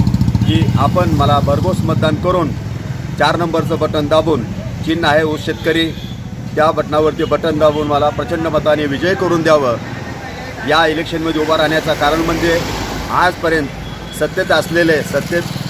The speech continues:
आमदार असून, खासदार असून, त्यांनी आजपर्यंत कुठल्याही प्रकारचं शेतकऱ्यासाठी कोणीही बोललेलं नाही.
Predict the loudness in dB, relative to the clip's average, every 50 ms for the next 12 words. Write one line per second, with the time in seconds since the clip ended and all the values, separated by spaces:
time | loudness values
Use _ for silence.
0 | -6 -8 -8 -8 -8 -10 -10 -10 -6 -2 -2 0 4 4 4 4 4 2 2 -2
1 | -6 -4 -2 -2 -4 0 2 2 4 4 4 2 2 0 0 0 -2 -6 -12 -12
2 | -12 -14 -14 -10 -4 -2 -2 0 0 2 4 4 4 2 0 -2 -2 -4 -4 -6
3 | -8 -8 -2 0 2 2 2 0 -2 -4 -2 -2 -2 -2 -2 -4 -2 -4 -4 0
4 | 0 0 0 0 0 0 -2 -2 -2 -4 -2 -2 0 2 2 4 4 4 4 4
5 | 4 4 4 4 2 2 2 2 0 0 0